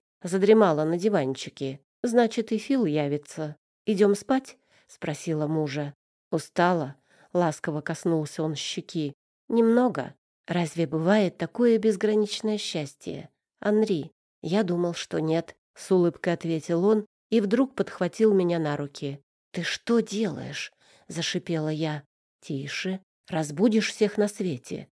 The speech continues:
Пришлось замолчать, пока Анри свернул к нашей спальне, лишь у двери на миг поставив меня на ноги, а затем подхватил обратно на руки и донес до постели. "Дверь запри",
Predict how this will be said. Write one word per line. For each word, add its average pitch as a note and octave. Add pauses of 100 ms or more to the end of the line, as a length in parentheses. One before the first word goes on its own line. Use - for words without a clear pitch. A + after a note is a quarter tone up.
(140)
Пришлось A3+
замолчать, E3 (320)
пока F#3
Анри G3+
свернул F#3
к -
нашей F#3
спальне, D3 (280)
лишь G#3
у A#3+
двери E3+
на E3
миг F3
поставив D#3+
меня E3
на G#3
ноги, C#3+ (240)
а G3
затем G#3
подхватил G3+
обратно G3
на D3+
руки D3 (180)
и G#3
донес F3+
до E3+
постели. C#3+ (340)
"Дверь F3
запри", D#3+